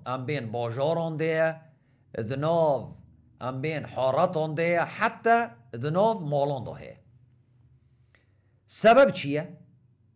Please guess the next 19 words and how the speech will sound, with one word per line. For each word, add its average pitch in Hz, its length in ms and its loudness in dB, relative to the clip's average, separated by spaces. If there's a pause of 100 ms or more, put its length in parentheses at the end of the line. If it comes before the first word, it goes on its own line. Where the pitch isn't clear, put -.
(420)
يك 202 260 4
جي 240 480 -2 (720)
الجدل 190 580 6
والتبرير. 151 600 -4 (960)
انو 170 200 -4
انسان 170 380 0
هي 202 380 0 (300)
دكاوي 147 500 0
شوشي 143 640 -8 (1120)
جدالت 170 600 2
كي. - 200 -18 (920)
ام 151 160 0
بين 170 160 -2
قوة 170 380 2
البيان 139 440 0
الجم 123 300 -2
هي، 185 400 2 (720)
زماني 156 580 -2
وي 143 400 -4